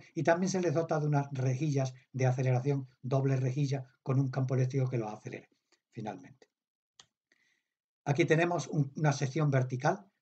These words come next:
para entender mejor también esto que hemos visto, el campo eléctrico, el campo radial magnético, doble campo, efecto fuerza de Lorentz, efecto Hall y, eh,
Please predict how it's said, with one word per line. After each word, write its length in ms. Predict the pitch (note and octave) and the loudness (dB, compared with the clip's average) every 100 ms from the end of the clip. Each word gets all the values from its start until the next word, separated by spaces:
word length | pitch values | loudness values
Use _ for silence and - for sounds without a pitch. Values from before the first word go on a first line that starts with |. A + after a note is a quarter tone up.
| _ | _
para 200 | - C3 | 0 2
entender 500 | B2+ B2+ B2+ C#3+ C#3+ _ _ _ _ _ | 2 2 2 2 2 _ _ _ _ _
mejor 580 | A#2+ A#2+ B2 B2 D3 D3 | -4 -2 -2 -2 -2 0
también 380 | C3+ C3 D3+ | 2 4 4
esto 280 | B2+ B2+ C#3 | 2 0 -2
que 60 | C3 | 0
hemos 180 | A#2+ A2 | 0 2
visto, 400 | F3+ F#3 F#3+ - | 0 0 -6 -4
el 180 | B2+ B2+ | -4 0
campo 300 | C#3 C3 C3 | 0 2 2
eléctrico, 600 | D#3+ D#3+ F#3 F#3 G3 G3+ _ _ _ | 2 0 -2 -2 -4 -8 _ _ _
el 160 | C3 | -8
campo 320 | B2 D3+ C#3 C#3 | 0 0 2 2
radial 580 | B2+ C3 C#3+ D3+ D3+ - | 4 4 4 2 0 -8
magnético, 600 | C#3+ B2+ C#3 E3+ F3+ F3+ | 0 2 4 2 0 0
doble 380 | D3 D3 C#3 B2+ | 2 4 4 2
campo, 500 | D3 F#3 F3+ F#3+ F#3+ - - | 2 0 0 -4 -4 -8 -2
efecto 760 | D3 D#3 D3+ - D#3 D3 B2+ - _ _ | -2 0 -2 0 0 0 -2 -12 _ _
fuerza 340 | - E3 C3+ D3 | 4 4 6 4
de 120 | C#3+ | 6
Lorentz, 440 | E3 F3 G3+ G3+ - _ _ | 8 8 6 2 -6 _ _
efecto 460 | C#3+ B2+ D3 - C#3 | -4 0 0 2 2
Hall 360 | D3 F#3 G#3+ - _ _ _ _ _ | 6 6 4 -2 _ _ _ _ _
y, 340 | F3+ A3+ G#3+ _ | 4 4 2 _
eh, 540 | E3 D3+ D3+ C#3 C3+ | -2 2 2 2 -4